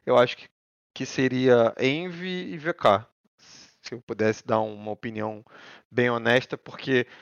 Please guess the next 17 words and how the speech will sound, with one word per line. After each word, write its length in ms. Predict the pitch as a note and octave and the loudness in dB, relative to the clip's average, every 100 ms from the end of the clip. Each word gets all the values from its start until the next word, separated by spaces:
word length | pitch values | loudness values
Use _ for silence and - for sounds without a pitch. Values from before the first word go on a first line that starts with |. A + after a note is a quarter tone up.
| - _ _ _ _ _ _ _ _ _ _ | -20 _ _ _ _ _ _ _ _ _ _
tem, 540 | F3+ F#3 G3+ F#3+ E3+ D3 _ | 4 4 2 -4 -10 -14 _
tem 200 | D#3 F#3 | 0 2
esse 180 | - | -2
ponto, 300 | - D#3+ C#3 | -6 -6 4
ah, 160 | D3+ C3 | 6 8
os 120 | A#2 | 6
caras 240 | - B2+ C3 | 0 -2 -2
não 80 | |
ganharam, 720 | C#3 C3+ C3+ C#3+ D3 C#3 B2+ A#2+ | 0 4 8 8 6 2 -10 -8
sei 80 | B2+ | 0
lá, 80 | B2 | 2
perderam 340 | - A2 B2+ | 2 0 -2
três, 320 | B2+ C3+ C#3+ C#3+ | 0 -2 -2 -2
três 240 | - C#3+ C#3 | 2 2 2
Breezes, 440 | A#2+ A#2+ G#2+ G#2 | -4 -4 -4 -8
mas, 280 | A2 A2+ - | -4 -4 -4
assim, 440 | A#2+ C#3 A#2+ G2+ | -8 -8 -10 -14